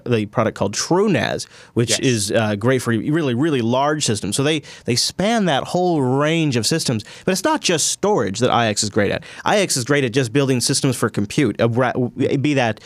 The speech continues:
Speaker 1: something that goes, like, in a one U rack to something that is a rack full of compute. And they are
Speaker 2: Yep.
Speaker 1: a specialist in the hardware, in the software, in the
Speaker 2: Yeah.
Speaker 1: community,
Speaker 2: So
Speaker 1: and in the customer service.
Speaker 2: pull up, pull up their blog, and
Speaker 1: Yeah.
Speaker 2: the second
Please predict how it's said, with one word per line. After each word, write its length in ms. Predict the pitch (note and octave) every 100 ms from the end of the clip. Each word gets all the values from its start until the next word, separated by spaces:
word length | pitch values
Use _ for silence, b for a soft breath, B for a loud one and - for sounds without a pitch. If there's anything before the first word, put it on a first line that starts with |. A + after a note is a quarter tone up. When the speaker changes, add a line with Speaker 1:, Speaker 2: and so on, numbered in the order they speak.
| B -
Speaker 1:
something 320 | F#3 F3+ D#3
that 100 | C3
goes, 260 | C3+ D3 C3+
like, 100 | A#2+
in 80 |
a 60 | G#2
one 240 | B2 D3
U 120 | C#3 B2+
rack 260 | D3 D3
to 80 | A#2+
something 340 | - D3+ D#3
that 100 | C3
is 180 | A#2+ A2 B B B _ _ -
a 80 | A2
rack 440 | G#2 C3 D#3+ D3+ -
full 720 | - - - F#3 C3 G2+ - -
of 240 | A#2 G2+
compute. 340 | B2 A2 G2+ -
And 100 | C3+
they 120 | F3+
are 320 | C#3+ C#3 A#2+ A#2
Speaker 2:
Yep. 100 | A#2 -
Speaker 1:
a 80 | A#2+
specialist 560 | - C#3 D3 C3+ -
in 160 | C#3 A#2
the 80 | A2
hardware, 540 | - F3 F3 F3 D#3+
in 220 | E3 A#2+
the 80 | G#2
software, 640 | - - D#3+ D3+ D3 C#3 B2+ B B -
in 100 | A2
the 40 |
Speaker 2:
Yeah. 60 | -
Speaker 1:
community, 400 | C3 D3+ D3+ D3
Speaker 2:
So 40 |
Speaker 1:
and 140 | C3 B2
in 60 |
the 60 | A2+
customer 400 | - G#2 G2 G#2
service. 440 | - F#2+ - -
Speaker 2:
pull 180 | - F3+
up, 100 | G3+
pull 140 | - F#3+
up 100 | G#3
their 100 | F#3
blog, 460 | A#2+ A#2 F#2 G2+ - -
and 80 |
Speaker 1:
Yeah. 60 | A#2+
Speaker 2:
the 40 | G#2+
second 640 | - D3+ D3+ D#3 C#3 C3